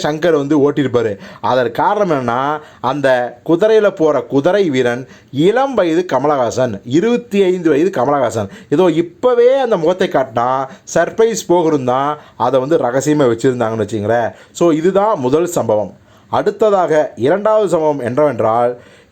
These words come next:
இந்த படத்துல வர ஃபைட் சீன்ஸு, அட்டகாசமான ஃபைட் சீன்ஸுங்கிறாங்க. சாங்ஸில் தான் வெரைட்டியான சாங்ஸ் எல்லாம் எடுப்பாங்க, எல்லாம் பண்ணுவாங்க. ஆனா இது அப்படியே வெரைட்டியான ஃபைட்ஸு இந்த படம் முழுக்க குவிஞ்சு கிடக்குது.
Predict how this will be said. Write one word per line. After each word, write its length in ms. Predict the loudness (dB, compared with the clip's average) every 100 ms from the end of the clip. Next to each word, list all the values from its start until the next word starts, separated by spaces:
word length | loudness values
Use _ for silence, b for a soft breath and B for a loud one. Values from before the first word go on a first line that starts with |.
| -2
இந்த 180 | 0 -2 0
படத்துல 320 | -4 0 0 2
வர 120 | 0 -2 -4 B _ -18
ஃபைட் 440 | -4 0 0 -2 -4
சீன்ஸு, 400 | 0 0 0 -2 -2 -10 b b -6
அட்டகாசமான 1000 | -6 -6 _ 0 2 0 0 0 0 0 0
ஃபைட் 240 | 0 -2 -2
சீன்ஸுங்கிறாங்க. 500 | -2 0 2 2 -2 -2 -8 B B -16 -4
சாங்ஸில் 640 | -2 0 -2 0 0 2 2
தான் 180 | 0 -2 -4 -2
வெரைட்டியான 540 | 0 0 2 2 2 0
சாங்ஸ் 260 | -2 0 0
எல்லாம் 200 | 0 0
எடுப்பாங்க, 420 | 0 0 -2 2 0 0 -6 B -2 0
எல்லாம் 260 | 0 0
பண்ணுவாங்க. 400 | 0 0 0 -2 -4 b b -4
ஆனா 120 | -2 0
இது 60 | 0
அப்படியே 500 | 0 -2 0 2 2 0 -6 B B -2
வெரைட்டியான 760 | 0 0 -2 -2 0 0 2 0 0
ஃபைட்ஸு 460 | -2 -2 0 0 0 0
இந்த 120 | -4 -2
படம் 240 | -2 0 0
முழுக்க 280 | 0 0 -2 -4
குவிஞ்சு 440 | -2 -2 -2 -2 0
கிடக்குது. 360 | 0 0 0